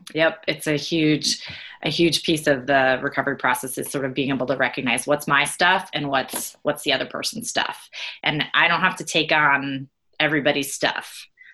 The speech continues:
Um, I can, I just have my part of the pool. To another, uh, Emily P. Freeman, she's a,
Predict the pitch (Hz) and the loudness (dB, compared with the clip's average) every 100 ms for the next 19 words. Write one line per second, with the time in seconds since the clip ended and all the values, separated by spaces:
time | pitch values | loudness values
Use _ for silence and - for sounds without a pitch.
0 | - 143 135 131 120 131 131 151 139 123 | -4 0 0 0 -2 -4 -4 -4 -4 -2
1 | 131 139 151 151 147 143 139 139 143 143 | -2 -2 0 0 0 2 4 4 2 0
2 | 147 - - _ - 160 156 151 170 151 | -8 -18 -18 _ 0 2 2 0 2 4
3 | 139 147 139 165 143 139 139 - _ - | 4 2 2 2 4 4 2 -2 _ -2
4 | 175 160 160 156 151 147 - - 143 139 | 2 4 6 6 4 2 0 2 4 4
5 | 180 180 160 147 143 151 - _ - 170 | 4 4 6 6 4 0 -6 _ -2 0
6 | 165 156 151 151 - 165 151 143 139 139 | 2 2 2 2 2 2 4 4 4 -2